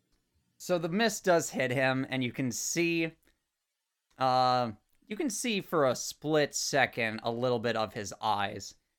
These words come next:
The, the, uh, the color of the iris in his eyes that you can't quite discern from this quick glance you get. But you do see that little light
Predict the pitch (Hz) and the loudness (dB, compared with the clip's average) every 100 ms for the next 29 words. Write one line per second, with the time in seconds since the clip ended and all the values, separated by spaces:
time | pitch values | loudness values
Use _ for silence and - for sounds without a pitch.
0 | _ _ - 147 - - 147 156 151 147 | _ _ -8 -8 -10 -4 0 4 6 6
1 | 147 139 131 _ _ - - 220 214 196 | 4 2 -4 _ _ -12 -2 2 4 4
2 | 151 143 127 135 123 113 110 - - 120 | 2 2 4 4 4 2 -2 -6 -6 -4
3 | 117 101 110 110 104 113 117 - - 156 | -4 -2 -2 -2 -2 -4 -6 -10 -6 -6
4 | - - 135 120 113 - - 117 117 117 | -6 -6 -4 -4 -6 -6 -6 -4 -4 -4
5 | 120 104 98 - - _ - 120 - 117 | -6 -8 -8 -12 -14 _ -8 -8 -8 -6
6 | 110 110 - 101 95 110 135 - _ _ | -4 -4 -8 -10 -4 0 0 -2 _ _
7 | _ _ _ _ - 160 175 202 151 269 | _ _ _ _ -2 0 0 -2 0 0
8 | 339 - 233 202 185 185 156 156 160 156 | 0 0 0 4 6 6 2 0 2 4
9 | 143 131 131 127 - | 2 2 2 2 -4